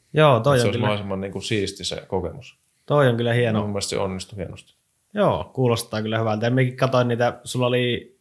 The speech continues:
Speaker 1: jossain Instapätkissä niitä ainakin,
Speaker 2: Joo.
Speaker 1: niin se, <laughs> seurasin. Niin
Speaker 2: Joo, joo.
Speaker 1: myös oli hauska katsoa just mietin sitä itekin, että vitsi, kun olisi päässyt ite tommoseen mukaan
Speaker 2: Joo.
Speaker 1: silloin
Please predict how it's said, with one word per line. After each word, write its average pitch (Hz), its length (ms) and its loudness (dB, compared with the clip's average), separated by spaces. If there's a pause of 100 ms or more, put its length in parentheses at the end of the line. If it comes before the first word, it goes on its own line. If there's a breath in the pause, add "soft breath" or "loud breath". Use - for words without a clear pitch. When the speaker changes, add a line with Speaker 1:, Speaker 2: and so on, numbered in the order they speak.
Speaker 1:
jossain 127 400 0
Instapätkissä - 720 -4
niitä 90 220 -6
ainakin, 101 240 -4
Speaker 2:
Joo. 101 140 0
Speaker 1:
niin 90 120 -8
se, 127 120 -2 (140)
<laughs> - 40 -10
seurasin. 113 520 0
Niin 110 140 -8 (180 loud breath)
Speaker 2:
Joo, 143 100 0
joo. 110 180 2
Speaker 1:
myös 120 200 0
oli 117 120 0
hauska 117 300 0
katsoa 107 400 -4
just 101 160 -4
mietin 104 240 0
sitä 104 200 -4
itekin, 101 460 -6
että 101 100 -6
vitsi, 123 240 0
kun 104 100 -2
olisi 117 120 -4
päässyt 117 260 -2
ite 123 220 0
tommoseen 98 520 -8
mukaan 98 440 -8
Speaker 2:
Joo. 113 160 2
Speaker 1:
silloin - 160 -14